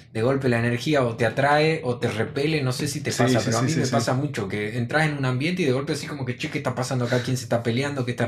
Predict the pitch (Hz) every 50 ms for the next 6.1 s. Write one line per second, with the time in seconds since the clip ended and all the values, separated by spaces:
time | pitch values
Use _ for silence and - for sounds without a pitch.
0 | 113 120 110 104 113 110 120 113 113 110 110 110 101 107 110 110 107 - - -
1 | - - - 104 107 117 135 139 151 147 147 165 190 190 208 202 165 147 147 156
2 | 170 180 196 196 190 156 - - 131 127 - 143 135 - - - - - - 156
3 | 165 170 165 151 139 139 143 160 170 165 165 151 139 170 156 160 151 139 127 127
4 | 127 120 120 117 107 104 95 82 76 - - - - - - - 127 123 123 123
5 | 117 - - 120 135 156 175 165 135 117 110 107 107 110 117 117 117 117 110 110
6 | 113